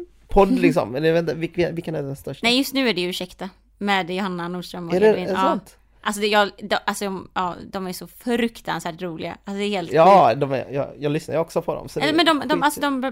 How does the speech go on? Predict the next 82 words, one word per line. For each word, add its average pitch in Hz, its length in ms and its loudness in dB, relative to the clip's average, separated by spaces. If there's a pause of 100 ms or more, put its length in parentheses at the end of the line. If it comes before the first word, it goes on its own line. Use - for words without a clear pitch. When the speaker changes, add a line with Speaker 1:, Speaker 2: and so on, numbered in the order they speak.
(120)
Speaker 2:
de, 240 340 -6
jag 233 60 -6
vet 233 140 -10
inte 285 160 -2
om 240 60 -4
de 220 100 -4
är 220 80 -2
det 196 60 -6
varje 196 200 -4
vecka, 208 260 -8
men 208 80 -6
de 208 80 -4
gick 214 100 -6
ju - 60 -8
om, 214 480 -6
de 214 140 -6
gick 214 120 -6
ju - 60 -8
om 226 220 -2
i 226 40 -4
alla 220 120 0
fall, 180 280 -4
eh, 180 120 -4 (120)
visst 180 160 -12
Alex - 280 -6
och 180 60 -14
Sigge 180 240 -8
typ - 140 -16
nu 180 140 -10
nyss. 185 280 -10 (260)
Det 190 80 -8
var 196 100 4
Speaker 1:
Men 185 100 4
Speaker 2:
de 185 60 -2
Speaker 1:
det, 190 60 0
det 220 60 2
är 262 120 4
Speaker 2:
jätteså- 214 60 -2
Speaker 1:
så 165 80 6
sjukt 247 280 4
för 190 80 2
att 180 160 -4
det, 190 160 2
det 170 160 -4
känns 208 320 -2
som 185 120 -2
att 156 220 -4
de 160 400 -2
inte, 151 380 -4 (640)
för - 160 2
jag, 190 300 6
jag 185 180 2
lyssnade 208 260 4
i 202 40 4
början 170 320 2
också 143 200 -2
och 160 120 0
Speaker 2:
Ja. 214 100 2
Speaker 1:
det 208 60 2
var 165 120 4
liksom, 135 200 -4
ja, 120 120 0
men 151 180 0
vad 151 100 -2
ska 156 120 -6
vi 147 60 -2
heta? 143 480 -4
Jag 127 140 -2
har 113 180 -2
ingen 120 320 -2
aning. 113 380 -2
Vi 143 80 -4
har, 123 200 -4 (140)
liksom, 151 280 -6
vi 143 80 2
kör 320 160 10
det 302 80 6
här 147 80 -2
Speaker 2:
<laughs> - 0 -
Speaker 1:
spontant 196 640 4
och 175 80 0
bara, 147 160 -2